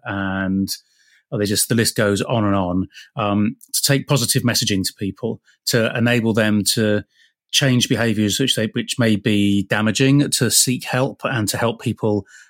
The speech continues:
around them. Epitomized, I think, uh, by a recent partnership that we launched with Carling, where Carling have dropped the L and become caring. Um, and, and we're, we're, we're working there to help people,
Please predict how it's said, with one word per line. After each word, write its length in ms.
around 380
them. 220
Epitomized, 600
I 40
think, 420
uh, 520
by 180
a 80
recent 300
partnership 480
that 160
we 80
launched 340
with 120
Carling, 520
where 160
Carling 320
have 100
dropped 260
the 120
L 260
and 140
become 260
caring. 540
Um, 440
and, 240
and 340
we're, 240
we're, 320
we're 80
working 360
there 200
to 160
help 220
people, 440